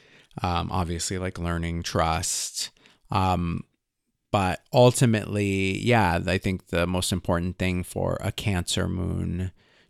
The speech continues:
to do is to really sort of give yourself the time to sort of rest and, you know,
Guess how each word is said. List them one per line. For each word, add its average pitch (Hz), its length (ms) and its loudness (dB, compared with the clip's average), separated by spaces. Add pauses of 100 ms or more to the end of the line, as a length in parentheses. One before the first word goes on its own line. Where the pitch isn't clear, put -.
(100)
to 120 100 0
do 120 800 6
is 135 520 6
to 107 180 2
really 104 360 4
sort 98 320 0
of 98 360 0 (500)
give 120 260 6
yourself 95 800 4
the - 140 -2
time 92 960 0 (480)
to 90 840 0 (380)
sort 95 240 0
of 90 180 -4 (100)
rest - 1120 -2 (580)
and, 92 800 0
you 101 200 0
know, 87 340 -2